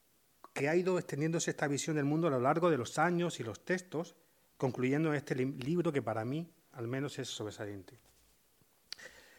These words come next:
Pero además porque todos sabemos que hay libros que, eh, se mezclan con la propia existencia del autor, en los que cada pala-, palabra quizá podía dar cuenta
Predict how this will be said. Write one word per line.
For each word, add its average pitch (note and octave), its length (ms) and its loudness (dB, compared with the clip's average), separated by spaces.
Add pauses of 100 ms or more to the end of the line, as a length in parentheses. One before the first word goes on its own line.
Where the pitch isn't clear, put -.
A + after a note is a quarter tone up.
(240)
Pero D3 140 6
además E3+ 240 8
porque E3 520 2 (420)
todos F#3 240 6
sabemos F#3 280 4
que E3+ 100 2
hay D#3 60 4
libros D#3+ 300 0
que, C#3 500 -4
eh, A#2 360 -2 (720)
se - 200 -2
mezclan D3 440 2
con B2 140 -4
la B2 40 -2
propia C3 200 -2
existencia C3 480 -4
del A2+ 80 -4
autor, A2 420 -4 (960)
en B2 280 -2
los B2+ 100 0
que C3 140 -2
cada E3 240 8
pala-, D#3 320 2
palabra E3 420 6
quizá C#3+ 300 -2
podía C#3 200 0
dar D3+ 200 4
cuenta E3+ 580 -2